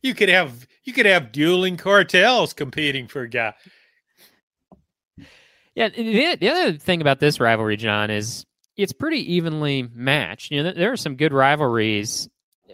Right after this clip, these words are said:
Speaker 2: that I hope to see preserved that are nonetheless somewhat lopsided. This one's not,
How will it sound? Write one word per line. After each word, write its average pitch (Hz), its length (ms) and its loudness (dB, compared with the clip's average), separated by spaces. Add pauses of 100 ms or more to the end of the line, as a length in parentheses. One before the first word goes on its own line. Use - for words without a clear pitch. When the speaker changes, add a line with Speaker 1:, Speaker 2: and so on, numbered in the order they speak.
(100)
Speaker 2:
that 127 260 -2
I 127 120 2
hope 143 160 -4
to 127 100 -12
see - 180 -8
preserved 117 720 0
that 120 240 -2
are 117 440 2
nonetheless 139 1000 -2 (640)
somewhat 156 380 -4
lopsided. 107 720 -4
This 170 180 -6
one's 156 300 -6
not, 135 180 -4